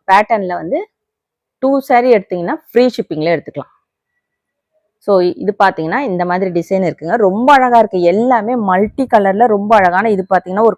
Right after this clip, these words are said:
கோலம் பேட்டர்ன் வச்சு வந்திருக்குங்க. கிரீன், ப்ளூ, எல்லோ, மெரூன். So, எல்லா கலருமே வந்து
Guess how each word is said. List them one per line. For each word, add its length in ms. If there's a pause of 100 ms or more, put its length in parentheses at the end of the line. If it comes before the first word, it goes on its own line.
(140)
கோலம் 400
பேட்டர்ன் 280
வச்சு 180
வந்திருக்குங்க. 440 (1160)
கிரீன், 340 (300)
ப்ளூ, 240 (960)
எல்லோ, 300 (240)
மெரூன். 340 (760)
So, 60 (220)
எல்லா 220 (120)
கலருமே 400 (100)
வந்து 160